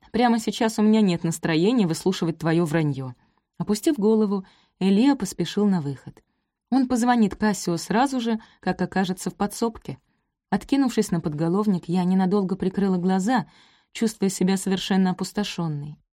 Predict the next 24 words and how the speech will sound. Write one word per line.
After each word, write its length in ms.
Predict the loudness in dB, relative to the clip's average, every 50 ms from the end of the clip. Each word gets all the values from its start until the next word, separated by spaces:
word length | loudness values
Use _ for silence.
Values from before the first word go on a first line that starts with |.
| _ _ _ _ _ _ _ _ -2
Блузка 360 | 2 2 2 2 2 -2 -4
прилипла 500 | -2 0 0 2 2 0 0 0 -2 -4
к 100 | -4 -4
потной 300 | -6 -4 -4 -2 -4 -6
спине. 480 | -6 -6 -6 -4 -2 0 -2 -2 -4 -8 _ _ _ _ _ _ _ _ _ 0
Неожиданно 580 | 2 2 4 4 2 2 2 2 4 4 4 4
мне 220 | 4 2 2 2
в 40 | 0
ладонь 380 | 0 0 0 2 2 2 2 2
уткнулась 520 | 0 -6 -4 -2 0 0 0 0 -2 -2
горячая 420 | -2 -2 -2 -2 -2 -2 -2 0 0
морда. 480 | 2 0 0 -2 -6 -10 -14 -14 -18 _ _ _ _ -2
Открыв 400 | -2 -2 0 0 0 0 0 0
глаза, 420 | 0 0 0 -2 0 0 0 0
я 160 | 0 0 -2
обнаружила 580 | 0 2 2 2 2 0 0 -2 -2 -2 -2 0
возле 280 | 0 -2 -2 -4 -6
себя 320 | -6 -4 -4 -2 0 0 0
Лулу. 400 | 0 -2 -4 -6 -8 -10 -10 -12 _ _ _ _ _ _ _ _ _ _ -2
Неужели 300 | 0 0 2 4 2 4
она 180 | 4 2 2 0
пытается 460 | 0 -4 -4 -2 -4 -4 -2 -2 -2
меня 240 | -2 -2 -2 -4 -6
утешить? 580 | -8 -8 -10 -10 -10 -10 -12 -18 -20 _ _